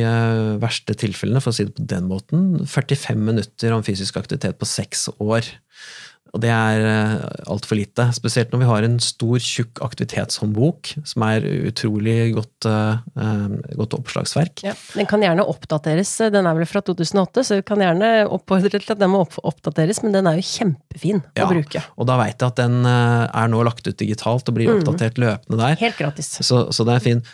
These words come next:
Speaker 1: Men det som er litt sånn bilde på, det er at den er omtrent nøyaktig like tjukk, den boka, som, eh, medikamenthåndboka.
Speaker 2: Mm.
Speaker 1: Eh,
Speaker 2: Og den er
Speaker 1: og
Speaker 2: blå, er den ikke?
Speaker 1: den er blå.
Speaker 2: Ja.
Speaker 1: Så er det
Speaker 2: <laughs>
Speaker 1: litt sånn Matrix-inspirert. Er det den blå eller røde boka man skal velge?
Speaker 2: Mm.
Speaker 1: Og da er det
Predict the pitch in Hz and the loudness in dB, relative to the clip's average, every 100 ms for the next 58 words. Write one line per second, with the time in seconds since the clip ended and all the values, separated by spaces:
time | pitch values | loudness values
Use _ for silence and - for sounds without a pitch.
0 | - 127 123 123 120 131 127 127 123 123 | -2 0 2 2 2 2 4 4 2 2
1 | 131 123 123 127 107 107 139 139 127 - | 2 4 4 2 2 0 0 2 2 0
2 | 120 120 131 131 135 117 131 127 107 - | 0 2 4 2 2 0 2 2 0 -4
3 | 131 131 131 120 107 127 131 - 120 117 | 0 2 2 2 0 -2 -2 -2 0 0
4 | 104 95 - 151 143 - 113 120 131 139 | 0 -2 2 2 2 0 0 2 0 0
5 | 120 117 117 120 120 123 104 - 117 127 | 0 2 2 2 2 0 0 0 0 0
6 | - 165 - _ 233 202 156 165 - 127 | 2 -2 -2 _ -2 0 0 -4 -2 2
7 | 120 123 113 180 123 127 120 180 214 220 | 4 2 2 2 2 2 2 0 0 0
8 | 127 120 156 139 180 - - 196 123 123 | 2 2 4 4 4 2 -2 -2 0 2
9 | 131 143 127 - - - 143 143 131 117 | 2 2 0 -6 -14 -6 -2 2 4 2
10 | 117 139 135 - - 127 - 131 151 175 | 0 -2 -2 -2 -2 -2 -2 0 2 2
11 | - - 127 139 131 139 120 113 117 135 | 0 2 2 4 4 2 2 2 4 4
12 | 123 127 110 107 120 120 - 131 120 170 | 4 2 0 -2 0 0 0 2 2 2
13 | 156 196 - 117 113 127 | 0 -2 0 0 0 0